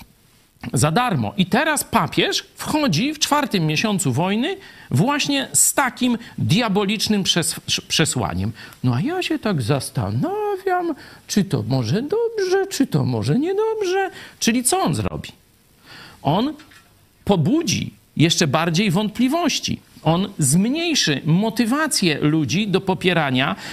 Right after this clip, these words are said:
właśnie pomocy Ukrainie, a przez to politycy, który, którzy do tej pory byli mocno naciskani przez społeczeństwo europejskie, będą teraz mniej naciskani.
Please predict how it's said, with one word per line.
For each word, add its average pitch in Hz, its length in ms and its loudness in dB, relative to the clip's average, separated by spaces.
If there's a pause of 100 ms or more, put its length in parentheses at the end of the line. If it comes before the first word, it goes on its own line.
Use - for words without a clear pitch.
(120)
właśnie 156 520 2
pomocy 160 420 0
Ukrainie, 139 600 2
a 214 80 2
przez - 340 0
to 214 120 2
politycy, 208 600 2
który, 151 280 2
którzy 180 400 0
do 277 160 0
tej 269 180 2
pory 190 240 2
byli 185 240 0
mocno 294 400 2
naciskani 160 760 0 (360)
przez 180 240 2
społeczeństwo 160 720 0
europejskie, 143 760 0 (300)
będą 139 380 2
teraz 170 280 0
mniej 247 380 2
naciskani. - 800 -4